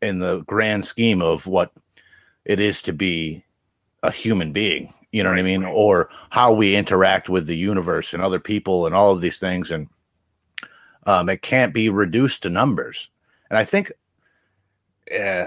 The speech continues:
Speaker 1: I'll, I'll take this chance to shit on the progressive era, but I think that was the, um, I think that was the project of the progressive era, was very much, and, and don't get me wrong, I don't mean anybody that has some sort of forward-thinking views. That's not what I mean.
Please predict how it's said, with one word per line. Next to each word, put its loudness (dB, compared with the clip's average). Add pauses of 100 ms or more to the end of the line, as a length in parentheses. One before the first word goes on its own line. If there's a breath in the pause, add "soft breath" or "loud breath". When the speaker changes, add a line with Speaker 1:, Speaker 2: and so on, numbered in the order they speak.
Speaker 1:
I'll, 2 (160)
I'll 4
take 2
this 0
chance 2
to -6
shit -2
on 0
the -6
progressive -6
era, -2
but -2
I 2
think 0
that 4
was 2
the, 2 (160)
um, 4
I 2
think -2
that 4
was 0
the -6
project 0 (120)
of -4
the -8
progressive -4
era, -2
was -8
very 0
much, -6 (800)
and, 0 (100)
and -4 (500)
don't 2
get 2
me 2
wrong, 4
I 4
don't 2
mean 0
anybody 2
that 0
has 0
some -4
sort 0
of -6
forward-thinking -4
views. -6
That's -2
not 0
what -2
I -4
mean. -4